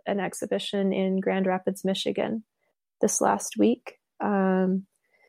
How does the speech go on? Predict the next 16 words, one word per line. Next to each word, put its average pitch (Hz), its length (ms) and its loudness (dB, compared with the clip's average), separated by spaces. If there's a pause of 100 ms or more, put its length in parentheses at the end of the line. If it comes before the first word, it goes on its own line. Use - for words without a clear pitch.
(680)
and 220 600 6
yeah, 440 240 8
it's 190 220 4
just - 200 0
been 285 200 4
amazing 233 640 2
to 214 120 -4
see 208 380 0
the 202 160 2
way 196 140 6
that 196 220 0
people 190 440 2
engage 196 520 2
with 208 220 0
it. 190 360 4
And, 175 340 -4